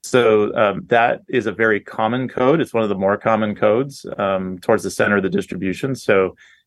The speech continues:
it's, um, no, it's just, I think it's a more common code. It, and the other thing I've noticed too is when people do have issues,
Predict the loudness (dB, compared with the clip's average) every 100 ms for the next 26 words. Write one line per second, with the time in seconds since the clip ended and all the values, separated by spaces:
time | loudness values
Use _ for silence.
0 | -2 2 2 0 0 2 0 -4 -2 2
1 | 2 0 -4 -2 -2 0 2 2 0 0
2 | -2 -2 -2 -2 -4 -2 -2 -2 -6 _
3 | _ _ -8 -2 -2 0 0 2 4 4
4 | 2 0 -6 -8 -8 -8 -10 -8 -6 0
5 | 0 0 -2 -6 -4 -6 -8